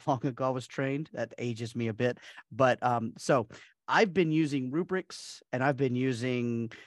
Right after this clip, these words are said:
um, you know, proficiency levels in students since I started teaching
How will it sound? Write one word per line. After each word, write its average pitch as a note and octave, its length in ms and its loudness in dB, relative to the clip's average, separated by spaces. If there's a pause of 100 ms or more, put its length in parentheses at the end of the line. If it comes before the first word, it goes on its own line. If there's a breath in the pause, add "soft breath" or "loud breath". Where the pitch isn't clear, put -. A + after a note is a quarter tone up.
(180 loud breath)
um, G#2 460 -6 (200)
you C3 140 -2
know, G#2+ 220 -4 (800 loud breath)
proficiency D3+ 600 0
levels A2+ 600 -4
in A#2+ 160 -4
students A#2 480 -6
since - 340 -6
I C#3 80 2
started B2 440 -2
teaching A2 560 -6